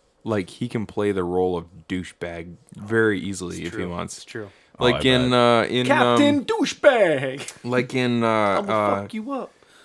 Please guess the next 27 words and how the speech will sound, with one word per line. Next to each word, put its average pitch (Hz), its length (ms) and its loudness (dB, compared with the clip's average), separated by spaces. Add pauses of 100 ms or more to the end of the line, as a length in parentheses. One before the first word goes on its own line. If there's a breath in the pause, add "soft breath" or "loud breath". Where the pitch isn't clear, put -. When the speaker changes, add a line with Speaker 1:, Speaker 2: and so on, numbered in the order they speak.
Speaker 1:
Jesus, 110 400 -10
Speaker 2:
Fuck - 80 -14
you - 60 -12
Speaker 1:
will 120 80 -4
you 123 140 -4
Speaker 2:
up. - 60 -10
Speaker 1:
stop 131 380 -4
with 127 120 -6
the 113 80 -6
Limp 123 260 -4
Bizkit 123 400 -2
bullshit? 170 580 4
<laughs> 202 3500 4
Speaker 2:
Thank 190 240 -4
you 208 60 -8
for 170 180 -8
knowing 165 240 0
what 151 180 6
I 185 80 10
was 151 100 6
talking 151 380 -2
about. 113 280 -6
Speaker 1:
Uh, 143 240 10
no, 160 300 10
like 131 240 8
in, 135 280 2
um, 123 720 2